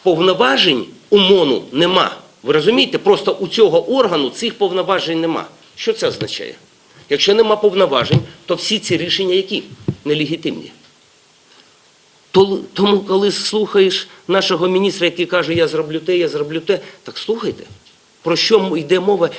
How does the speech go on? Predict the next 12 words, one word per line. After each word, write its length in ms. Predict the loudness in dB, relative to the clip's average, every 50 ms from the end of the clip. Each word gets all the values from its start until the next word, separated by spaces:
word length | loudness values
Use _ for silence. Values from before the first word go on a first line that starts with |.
| -8 -6
якщо 260 | -6 -2 -2 -2 0
у 20 |
тебе 220 | 2 2 2 2 2
повноважень 680 | 2 2 0 2 2 2 2 2 0 0 -2 -4 -6 -6
нема? 200 | -8 -8 -10 -8 -8
Тобто 300 | -8 -8 -4 -4 -4 -2
він, 320 | 0 2 2 2 2 0 -4 -12 -20 -20 _ _ _ _ _ _ _ _ _ _
порушуючи 580 | 0 2 2 4 2 0 -2 -4 -4 -4 -4 -4
закон 360 | -2 -4 -2 -2 0 0 0
України, 520 | -2 -2 -2 -2 -2 -2 -2 -4 -10 -12 -12 -14 -18 _ _ _ _ _ _ _ _ _ _ _ _ _ _ _ _
перевищував 600 | -2 -2 -2 -2 -4 -6 -6 -8 -8 -8 -8 -6
свої 380 | -6 -4 -4 -6 -6 -8 -12